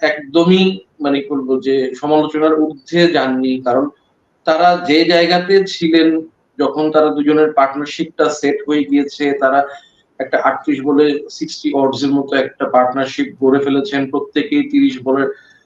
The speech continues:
লিটন দাস তিরিশ, চৌত্রিশ বলের মতো খেলে ফেলেছেন, আহ, কিংবা তৌহিদ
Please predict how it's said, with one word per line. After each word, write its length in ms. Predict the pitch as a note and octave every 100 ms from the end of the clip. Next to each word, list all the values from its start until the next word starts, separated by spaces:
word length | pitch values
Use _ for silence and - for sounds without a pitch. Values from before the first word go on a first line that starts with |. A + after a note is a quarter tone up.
| _ C#3+ C#3+
লিটন 340 | C#3 D#3 D3+
দাস 260 | D3+ D3 -
তিরিশ, 340 | C#3+ C#3 -
চৌত্রিশ 320 | D#3+ D3+ C#3+
বলের 260 | C#3 C#3 C#3
মতো 160 | C3+ C3+
খেলে 260 | C#3+ C3+
ফেলেছেন, 600 | C#3 C3+ C3+ C#3 C#3 C#3 C3+
আহ, 280 | C#3 C3 C3 C3 _ _ _ -
কিংবা 540 | D3 C3 C3+ C3+ B2+ D3+
তৌহিদ 300 | D3 D3